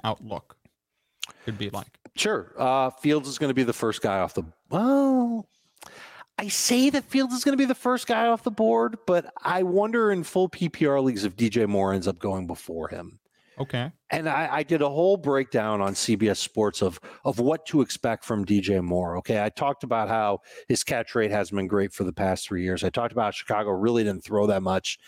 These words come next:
Speaker 2: in twenty twenty-two. Uh, I expect it to go up. I talked about Fields and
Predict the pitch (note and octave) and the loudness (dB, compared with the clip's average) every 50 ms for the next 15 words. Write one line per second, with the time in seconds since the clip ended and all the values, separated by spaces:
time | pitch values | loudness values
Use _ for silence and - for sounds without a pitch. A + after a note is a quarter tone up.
0 | - - - - _ - A#2+ A2 - - A#2 G#2+ G#2 G2+ - - - G#2 G2 F2+ | -20 -20 -20 -20 _ -4 -4 -4 -2 0 0 0 0 0 -2 -4 -2 -2 -2 -2
1 | - - - G2+ F#2+ F#2 F2+ E2 - _ _ _ _ _ - - G2 F#2 F#2 G#2 | -2 -2 0 2 2 2 2 0 -4 _ _ _ _ _ -4 -2 -2 0 -2 -2
2 | G2 - - - B2+ A2+ - - G2+ - F#2+ G#2+ G2+ G2+ G2+ - - - - A#2+ | -4 -6 -4 -4 -4 -4 -6 -8 -12 -6 -2 0 0 2 2 0 -2 -2 -2 -2
3 | A#2+ B2+ - A#2+ A2+ G2+ - - - A2 A2 G#2+ G#2+ G#2 F#2 G2 F#2+ F2+ | -2 -2 -2 -2 -2 -2 -4 -2 0 2 4 4 2 2 0 -2 -6 -6